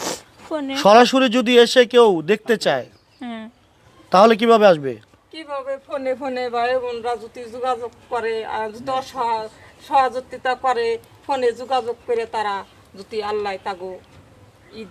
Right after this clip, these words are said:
Speaker 3: দেয়, তারা করবি।
Speaker 2: আচ্ছা, সেই ফোন নাম্বারটি কি আছে আপনাদের কাছে?
Speaker 3: আছে।
Speaker 2: তাহলে নাম্বারটি কি বলতে পারবেন না দেখে?
Speaker 3: আমি তো নাম্বার বলতে পারি না।
Speaker 2: আপনি পারবেন?
Speaker 3: আমি মোবাইল
Speaker 1: আমার
Speaker 3: চালাই
Speaker 1: নাম্বার
Speaker 3: না।
Speaker 1: আমি পারবা না।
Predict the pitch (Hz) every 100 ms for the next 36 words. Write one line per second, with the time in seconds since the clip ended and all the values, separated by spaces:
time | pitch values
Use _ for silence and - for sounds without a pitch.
0 | - 185 175 - 196 180 - 185 170 156
1 | _ _ 156 180 - 214 208 202 208 214
2 | 208 - 214 196 - 214 226 226 226 233
3 | 190 131 _ _ _ _ _ _ _ _
4 | - 220 - 185 - _ _ - - _
5 | - 170 185 196 202 - 208 190 202 226
6 | 233 233 226 233 233 135 - _ _ _
7 | _ - 262 240 214 - 247 226 233 247
8 | 214 202 196 214 226 240 214 196 185 175
9 | - - - - 127 - - 165 233 233
10 | 247 254 170 123 _ _ _ _ _ _
11 | _ _ 240 226 233 277 302 277 254 254
12 | 240 247 240 233 240 220 214 208 208